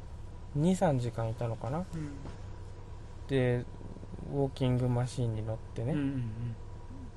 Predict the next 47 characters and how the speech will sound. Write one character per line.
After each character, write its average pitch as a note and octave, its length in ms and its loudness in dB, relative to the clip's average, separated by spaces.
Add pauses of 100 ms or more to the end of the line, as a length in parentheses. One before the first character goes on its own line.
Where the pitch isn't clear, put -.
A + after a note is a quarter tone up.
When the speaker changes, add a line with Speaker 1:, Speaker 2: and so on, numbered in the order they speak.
(100)
Speaker 1:
で、 A#2 560 2 (300)
ず C3+ 80 0
っ B2 40 -2
と A#2+ 120 2
歩 B2 120 6
い E3 60 2
て - 120 -8
た C3+ 80 0
わ B2 40 -4 (680)
け。 D#3 60 0
Speaker 2:
う - 20 2
ん。 C3 220 0
Speaker 1:
で、 C3+ 320 6 (280)
ま F#3+ 120 10
あ、 - 80 4 (100)
そ - 140 -4
こ G#3+ 120 4
の、 G3 140 4
ま F#3 120 8
あ、 D3 60 8
一 D#3 300 2
つ D3+ 120 8
話 D3+ 340 8
ず C#3+ 120 8
れ D3 120 8
る C#3+ 60 6
じ C3+ 80 4
ゃ A2+ 40 6
な A2 80 2
い G#2+ 60 -2
け - 100 -2
ど、 - 160 -4 (300)
発 - 180 -2 (100)
見 C#3 140 8
は D#3+ 120 10
ウ - 20 8
ォ D#3+ 160 8
ー F3 40 2
キ - 140 4
ン G3 80 8
グ F#3 160 4
マ F#3 160 8
シ F3+ 160 2
ン D3 80 6
も A#2+ 80 4
結 D3+ 280 4
構 A#2 220 2